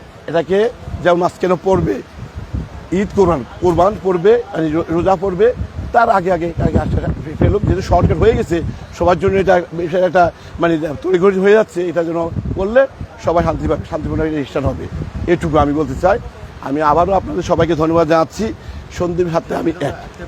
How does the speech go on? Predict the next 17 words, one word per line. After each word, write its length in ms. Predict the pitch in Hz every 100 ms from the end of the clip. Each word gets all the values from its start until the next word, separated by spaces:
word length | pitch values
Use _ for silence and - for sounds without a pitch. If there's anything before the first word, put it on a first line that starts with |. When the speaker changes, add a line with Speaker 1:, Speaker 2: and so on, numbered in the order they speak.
| -
Speaker 2:
প্রশ্ন 200 | - 185
রাখি 200 | 185 185 180
যে 160 | 165 151 - - - - -
আমরা 160 | 170 170 -
সামাজিক 340 | 175 185 202 175
যোগাযোগ 300 | 185 - 170
মাধ্যমে 380 | 160 - 175 170
দেখছি 320 | 160 156 180 170
আপনি 200 | 151 156
সা-, 60 | 170
আহ, 1160 | - - 135 131 - - - - - - - -
সামনে 240 | 165 190 165
যে 80 |
নির্বাচন, 360 | 175 165 160 151
ওই 80 | 160
নির্বাচনে 340 | 160 156 151 156
আপনি 260 | 147 151